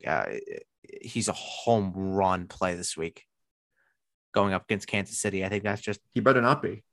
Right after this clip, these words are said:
Speaker 1: I think that's just a matchup that screams Mike Williams 'cause Kansas City do generally have smaller corners. Mike Williams, as we know, is a behemoth of a human being. And I think that's just jump ball. Justin Herbert throws it up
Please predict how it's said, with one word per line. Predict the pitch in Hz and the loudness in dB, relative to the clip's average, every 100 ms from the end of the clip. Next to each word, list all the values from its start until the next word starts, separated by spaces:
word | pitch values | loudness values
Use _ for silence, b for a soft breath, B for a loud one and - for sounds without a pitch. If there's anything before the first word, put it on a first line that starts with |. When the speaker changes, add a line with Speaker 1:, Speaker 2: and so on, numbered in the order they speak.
| _ _ _ _ | _ _ _ _
Speaker 1:
I | - - - - - | -10 -8 -8 -12 0
think | 160 | 2
that's | 107 104 | 4 0
just | - - | -4 -6
a | |
matchup | 90 90 87 - - | -4 -4 -4 -8 -14
that | - | -8
screams | - - - 107 101 104 95 95 - | -2 -2 -4 -8 -6 -2 -2 -2 -2
Mike | 95 90 | -2 -2
Williams | 98 95 90 | -2 -2 -2
'cause | 101 | -4
Kansas | - 113 113 104 | 2 2 2 4
City | 120 107 101 b b _ | 6 6 4 b b _
do | 120 110 135 131 | -10 6 10 10
generally | 110 127 120 120 120 113 | 10 8 8 6 6 4
have | 107 110 110 | 6 6 6
smaller | - - 120 113 107 | 2 -2 2 4 4
corners. | 104 - 123 123 120 113 | 0 0 4 6 4 2
Mike | 113 110 - | 2 2 2
Williams, | 117 113 113 110 | 0 2 0 -2
as | 104 | -2
we | 104 | 0
know, | 104 104 | 2 4
is | 104 | 4
a | |
behemoth | 104 101 - 127 117 | 0 -4 0 0 2
of | 120 | 0
a | 113 | 2
human | 117 113 | 0 4
being. | 113 110 107 104 b b b - | 6 6 4 -2 b b b 0
And | 107 104 | 4 4
I | 104 | 4
think | 117 107 | 4 2
that's | 107 | 2
just | - 101 _ 110 | 0 -2 _ -10
jump | - - 120 110 | 2 8 8 8
ball. | 120 104 101 101 - _ _ _ _ _ _ _ _ _ | 4 6 8 6 4 _ _ _ _ _ _ _ _ _
Justin | - 120 - 117 | 0 2 2 0
Herbert | 117 110 107 101 | 4 4 4 2
throws | 110 107 104 | 2 4 4
it | |
up | 101 98 | 4 2